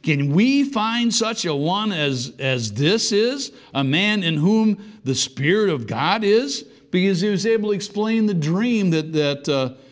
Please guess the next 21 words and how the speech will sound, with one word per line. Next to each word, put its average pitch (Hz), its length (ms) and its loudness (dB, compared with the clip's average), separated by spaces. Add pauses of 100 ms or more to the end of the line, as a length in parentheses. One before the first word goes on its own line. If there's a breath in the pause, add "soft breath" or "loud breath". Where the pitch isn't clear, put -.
(400 loud breath)
uh, 131 360 0
Pharaoh 190 400 0
had. 123 440 -2 (580 soft breath)
And 127 160 2
Pharaoh 214 260 2
said 208 260 0
unto 190 200 0
Joseph, 156 520 -2
"For 160 120 2
as 135 120 -2
much 175 420 0
as 151 140 -2
God 180 320 -2
hath 151 240 -4
showed 208 560 -2
thee 208 220 0
all 196 380 -2
this, 165 340 -2
there 160 200 0
is 127 200 -2
none 170 800 0